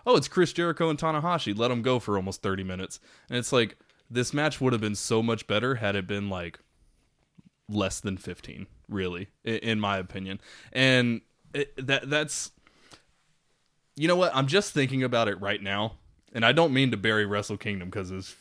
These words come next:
freaking awesome. Like, it was freaking awesome. But if it was shorter, like, if a lot of these matches were just a little bit shorter, it would have come off a lot better.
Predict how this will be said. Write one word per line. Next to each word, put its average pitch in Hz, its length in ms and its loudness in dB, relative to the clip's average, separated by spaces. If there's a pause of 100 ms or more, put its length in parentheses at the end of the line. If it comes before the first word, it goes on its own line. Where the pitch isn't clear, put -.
(120)
freaking 123 340 0 (120)
awesome. 101 520 -4 (140)
Like, 101 220 2 (140)
it 135 160 4
was 117 140 -2
freaking 127 480 -4
awesome. 95 400 -10 (960)
But 123 220 4
if 117 100 2
it 180 100 6
was 165 140 2
shorter, 131 480 0 (420)
like, 117 160 4
if 123 220 2
a 120 40 4
lot 113 300 4
of 131 80 2
these 127 180 0
matches 110 360 -2
were 107 100 -4
just 101 200 -6
a 107 40 -4
little 101 240 0
bit 101 160 -2
shorter, 110 380 -2
it 101 100 -2
would 101 120 0
have 98 60 -2
come 101 160 -2
off 95 180 -4
a 92 40 -10
lot 87 260 -8
better. 90 300 -8